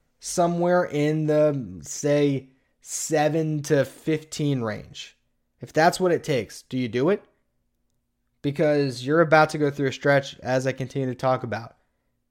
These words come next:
Thirty-four games, thirty-one days, you need offense.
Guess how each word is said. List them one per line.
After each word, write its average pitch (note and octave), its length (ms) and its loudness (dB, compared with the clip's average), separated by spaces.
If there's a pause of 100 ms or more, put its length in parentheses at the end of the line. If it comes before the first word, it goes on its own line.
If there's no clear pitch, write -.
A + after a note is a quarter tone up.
Thirty-four D3+ 520 2
games, C#3 280 -4
thirty-one C3 380 -4
days, C3 260 -2
you B2+ 60 -6
need C#3+ 140 0
offense. - 640 0